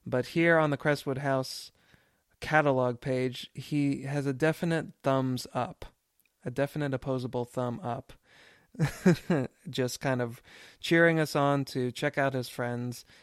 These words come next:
and all these other awesome books from Cre-, Crestwood House. Uh, so yeah, it's just adorable taken all together.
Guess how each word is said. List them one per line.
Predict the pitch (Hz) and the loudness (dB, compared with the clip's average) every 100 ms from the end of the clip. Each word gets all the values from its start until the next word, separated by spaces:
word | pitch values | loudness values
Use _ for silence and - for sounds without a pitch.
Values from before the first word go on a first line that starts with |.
| _ | _
and | 131 | -2
all | 135 165 | 2 2
these | 180 | 2
other | 196 185 123 120 - - | 2 2 0 -2 -10 -6
awesome | 131 127 - 120 | -2 -2 -4 -6
books | 117 117 | -6 -8
from | - 123 | -8 -8
Cre-, | 120 131 123 _ | -6 -8 -8 _
Crestwood | - 127 - 131 | -8 -8 -10 -12
House. | - 151 127 - - _ _ _ - | -12 -12 -12 -14 -20 _ _ _ -10
Uh, | 131 123 120 | -4 -4 -4
so | - | -6
yeah, | 165 156 | -4 -2
it's | - - | -4 -6
just | - 139 - | -10 -10 -10
adorable | - 139 143 127 139 131 - _ _ | -8 -2 -2 -2 -4 -8 -12 _ _
taken | - 127 123 | -8 -6 -2
all | 120 | -2
together. | 123 - 123 78 - | -2 -8 -10 -12 -14